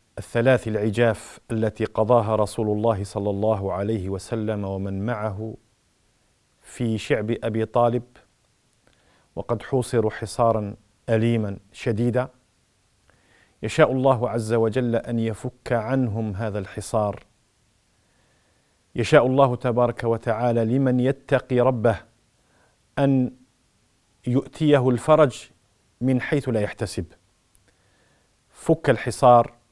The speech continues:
مزقت الصحيفة، ولكن يخرج رسول الله صلى الله عليه وسلم من هذا الحصار لا ليستسلم، لا ليركن، لا ليقعد في بيته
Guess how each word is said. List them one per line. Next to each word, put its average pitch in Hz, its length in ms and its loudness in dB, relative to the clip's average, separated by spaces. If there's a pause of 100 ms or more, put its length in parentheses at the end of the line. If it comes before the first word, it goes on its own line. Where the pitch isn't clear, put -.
(200)
مزقت 113 540 -2
الصحيفة، 117 640 -4 (1600)
ولكن 143 460 6
يخرج 139 400 2
رسول 127 360 2
الله 120 340 2
صلى 117 260 -2
الله 117 380 2
عليه 110 400 -2
وسلم 113 720 -4 (120)
من 123 140 -2
هذا 120 240 0
الحصار 123 480 -2
لا 123 240 0
ليستسلم، 104 680 -4 (500)
لا 131 220 4
ليركن، 120 640 0 (560)
لا 139 200 6
ليقعد 135 640 4
في 120 260 -2
بيته 120 640 0